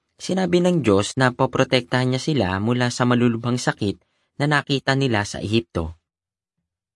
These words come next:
Ang isang paraan ay ang pagbibigay sa kanila ng detalyadong tagubilin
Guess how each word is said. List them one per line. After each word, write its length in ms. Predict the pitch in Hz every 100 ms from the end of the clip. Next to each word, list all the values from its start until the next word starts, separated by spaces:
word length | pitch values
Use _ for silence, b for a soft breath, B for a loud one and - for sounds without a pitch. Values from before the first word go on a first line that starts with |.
| _ -
Ang 120 | 104
isang 200 | 95 104
paraan 480 | 101 131 135 113 107
ay 120 | 107
ang 80 | 101
pagbibigay 560 | 104 107 107 110 110 110
sa 160 | -
kanila 400 | 127 156 147 98
ng 160 | 95 107
detalyadong 720 | 117 123 139 135 127 131 131
tagubilin 720 | 135 135 139 160 117 98 107